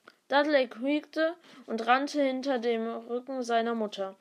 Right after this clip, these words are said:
die sich voller Angst hinter Onkel Vernon zusammenkauerte.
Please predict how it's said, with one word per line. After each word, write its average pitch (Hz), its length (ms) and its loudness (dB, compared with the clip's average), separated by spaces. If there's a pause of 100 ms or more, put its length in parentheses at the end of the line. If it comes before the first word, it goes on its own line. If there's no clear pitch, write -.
(340)
die 240 60 -6
sich 240 280 -6
voller 262 320 2
Angst 240 320 -4
hinter 247 500 -2 (340)
Onkel 254 360 0
Vernon 247 480 0
zusammenkauerte. 185 920 -8